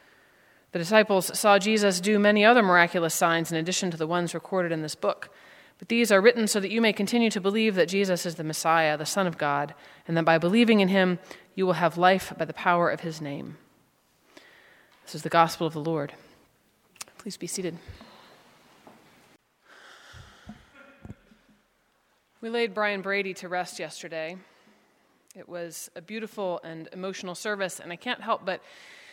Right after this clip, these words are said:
appreciate the parallel with today's gospel. The disciples, too, had just buried their friend,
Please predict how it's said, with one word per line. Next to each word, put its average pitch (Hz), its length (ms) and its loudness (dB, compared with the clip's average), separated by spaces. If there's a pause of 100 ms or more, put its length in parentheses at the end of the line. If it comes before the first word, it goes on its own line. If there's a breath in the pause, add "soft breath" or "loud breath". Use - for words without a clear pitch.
(240 loud breath)
appreciate 247 540 -4
the 202 80 -10
parallel 220 560 -4
with 175 180 -8
today's 180 340 -6
gospel. 165 600 -4 (720 soft breath)
The 180 60 -16
disciples, 214 600 -4
too, 226 440 -4
had 180 200 -10
just 180 200 -12
buried 180 300 -8
their 180 160 -8
friend, 151 440 -14